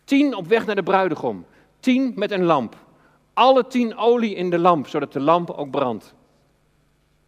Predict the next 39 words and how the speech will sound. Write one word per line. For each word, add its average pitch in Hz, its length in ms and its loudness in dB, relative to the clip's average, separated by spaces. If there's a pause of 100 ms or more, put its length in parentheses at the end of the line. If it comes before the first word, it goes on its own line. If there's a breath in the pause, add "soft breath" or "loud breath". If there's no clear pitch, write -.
Er 117 100 -12
is 120 120 -10
nog 165 160 0
een 180 100 -2
overeenkomst 170 880 -4
bij 147 120 -2
de 147 100 -4
tien 165 180 -10
meisjes. 160 640 -8 (600 soft breath)
Alle 220 360 2
tien 196 360 -4 (180 soft breath)
wachten 175 420 0
ze 151 120 -6
op 123 120 -8
de 120 140 -10
komst 220 360 0
van 147 120 -8
de 113 80 -4
bruidegom 156 540 -2
en 131 80 -8
alle 143 240 -2
tien 156 220 -8
vallen 135 260 -6
ze 147 100 -12
in 131 100 -14
slaap. 92 400 -12 (1500)
Urenlang 233 760 2
wachten 170 400 -2
op 143 120 -8
de 139 80 -4
komst 175 480 -2
van 165 140 -2
de 156 100 -6
bruidegom 151 720 -2
was 147 200 -2
op 156 220 -8
zich 175 220 -4
niet 156 240 -6
vreemd. 160 560 -2